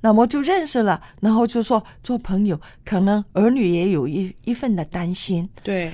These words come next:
Speaker 1: 但是我们一定要了解，最好的时候，他们交朋友的时候，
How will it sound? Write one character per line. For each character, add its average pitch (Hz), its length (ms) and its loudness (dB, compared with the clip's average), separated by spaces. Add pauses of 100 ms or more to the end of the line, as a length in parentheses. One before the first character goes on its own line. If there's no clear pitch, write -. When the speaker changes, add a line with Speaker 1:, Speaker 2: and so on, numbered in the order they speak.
Speaker 1:
但 320 160 2
是 330 100 2
我 294 140 4
们 208 180 2
一 254 100 0
定 302 120 -6
要 269 120 2
了 175 320 0
解， 185 300 -4 (300)
最 349 180 2
好 196 220 0
的 180 120 -4
时 196 120 -2
候， 196 80 -2
他 262 100 -4
们 247 180 -2
交 262 200 0
朋 214 260 0
友 165 140 0
的 156 160 -6
时 170 120 -8
候， 160 140 -4